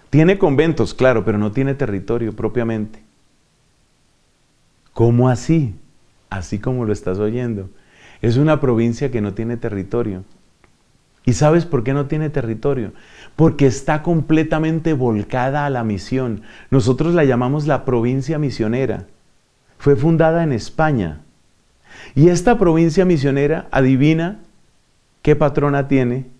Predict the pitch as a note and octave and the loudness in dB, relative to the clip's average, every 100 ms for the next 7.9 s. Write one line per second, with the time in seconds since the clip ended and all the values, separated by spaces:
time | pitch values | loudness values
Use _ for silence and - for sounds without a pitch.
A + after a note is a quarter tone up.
0 | _ _ _ _ _ _ _ - C3+ B2+ | _ _ _ _ _ _ _ -2 0 2
1 | B2 A#2 A#2+ A2+ A#2+ A#2+ A2+ G2+ A#2 A2 | 0 0 0 2 0 0 -2 -6 -6 -8
2 | G2 F#2+ _ _ _ _ _ _ _ _ | -10 -14 _ _ _ _ _ _ _ _
3 | _ _ - - - E3 F3+ F3+ F#3+ F3 | _ _ -20 -10 4 6 6 4 4 4
4 | D#3+ G3+ A#3+ A#3 C4+ B3+ G#3 D#3+ F3+ E3+ | 4 4 2 2 2 4 4 4 4 4
5 | F#3 G#3 G#3 F#3 D3 D#3 D3+ E3+ G#3 G#3 | 6 6 4 4 2 2 4 4 4 4
6 | A#2+ E2+ - - _ _ _ _ _ - | 2 0 -12 -20 _ _ _ _ _ -20
7 | - F#3 F3 F#3+ G#3+ - A3+ A3+ | 0 4 6 6 6 2 0 0